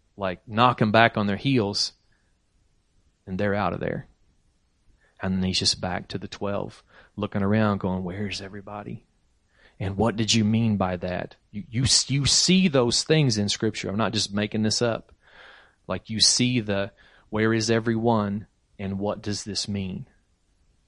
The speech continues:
that you said?" This was a hard saying. Just followers. They came out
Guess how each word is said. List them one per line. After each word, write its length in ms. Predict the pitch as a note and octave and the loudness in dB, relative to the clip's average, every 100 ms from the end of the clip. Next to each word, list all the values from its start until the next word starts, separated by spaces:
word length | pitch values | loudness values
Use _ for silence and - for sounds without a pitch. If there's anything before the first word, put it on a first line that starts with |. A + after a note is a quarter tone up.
| - | -8
that 160 | G#2 E2+ | -4 -2
you 140 | G#2+ | 0
said?" 480 | - - G#2+ G#2+ - _ _ _ _ _ _ _ - | 0 0 -2 -6 -14 _ _ _ _ _ _ _ -4
This 220 | G#2+ - | -2 0
was 160 | G2 | -2
a 140 | F#2+ F2+ | -2 -2
hard 520 | - G2+ G2 F#2+ F#2 | -2 0 0 0 -2
saying. 600 | - - F#2+ F#2 F#2 C#3 - _ _ _ _ _ _ _ _ _ _ _ _ _ _ _ _ _ _ _ _ - | -2 -2 -2 -4 -8 -12 -18 _ _ _ _ _ _ _ _ _ _ _ _ _ _ _ _ _ _ _ _ -2
Just 440 | - C3+ C#3+ - | 2 4 2 0
followers. 840 | - C3+ C3+ B2 G2+ G#2 - - - _ _ _ _ _ _ - | 2 4 6 4 0 -2 -2 -2 -4 _ _ _ _ _ _ -2
They 140 | A2 | -2
came 320 | - D3+ C#3 | 2 4 8
out 400 | B2 A2+ G#2+ - | 8 8 4 -2